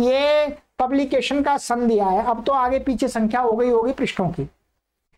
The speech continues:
चरक वैशाम-, वैशा-, अ, वैशंपायन द्रष्टव्य क्या? काशिका सूत्र चार तीन एक सौ चार, चार में आचार्य का प्रवचन चरक।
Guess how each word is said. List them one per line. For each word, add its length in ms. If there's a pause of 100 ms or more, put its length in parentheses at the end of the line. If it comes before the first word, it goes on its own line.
(420)
चरक 320 (160)
वैशाम-, 960
वैशा-, 840
अ, 40
वैशंपायन 1400 (1500)
द्रष्टव्य 680
क्या? 180
काशिका 680
सूत्र 400
चार 560
तीन 220
एक 220
सौ 160
चार, 480
चार 340
में 180 (360)
आचार्य 640
का 320
प्रवचन 600
चरक। 600